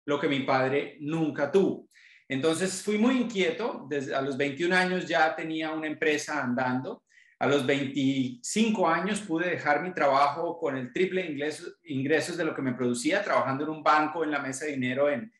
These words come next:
en la bolsa, y ya mi empresa me daba tres veces más. Y unos años después me di cuenta que muchos amigos nuestros y colegas, aunque ganaban bien,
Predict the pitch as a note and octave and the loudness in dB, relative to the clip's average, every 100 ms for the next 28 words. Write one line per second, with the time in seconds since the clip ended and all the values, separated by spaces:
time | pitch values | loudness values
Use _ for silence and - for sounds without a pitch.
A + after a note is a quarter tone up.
0 | - A#2+ B2 C3+ C#3 - G#3 - - _ | -4 2 4 6 4 2 -4 -6 -12 _
1 | - B2+ C#3 D3+ E3 E3+ G3+ G3 G#3+ F#3+ | -4 0 6 6 4 2 4 4 2 2
2 | B2+ C3+ D#3 D#3 D#3 C#3 D#3+ C3 A#2+ A#3+ | 2 2 2 -2 -2 -4 -4 -2 -2 -2
3 | - _ _ _ - - _ D#3 E3 E3 | -6 _ _ _ -20 -20 _ -4 0 2
4 | E3 D#3+ F3 G#3+ A3+ A#3+ A3+ G#3+ G#3+ - | 6 6 6 4 4 2 2 0 0 2
5 | G3+ G3 - D#3+ D3+ E3 F3+ A3+ G#3+ D3 | 4 4 0 -4 -2 -2 -2 2 2 2
6 | C3+ A#2 - - - C3 C#3+ G3+ B3 D4+ | 0 -2 -4 -12 -4 -2 0 2 2 0
7 | B3 G#3+ F3 F3+ G3 G3 F3 B2+ - B2 | -2 -2 0 0 0 0 0 -2 -4 -10
8 | B2+ C3 D#3+ D#3+ B2+ B2 E3 - _ _ | -8 -8 -2 2 4 2 0 -6 _ _
9 | _ E3+ F#3 F3+ E3+ C3+ C3 D3 F3 A3 | _ 2 2 2 0 2 4 4 2 2
10 | A3+ G#3+ C#3 F3 - | 2 0 0 -2 -10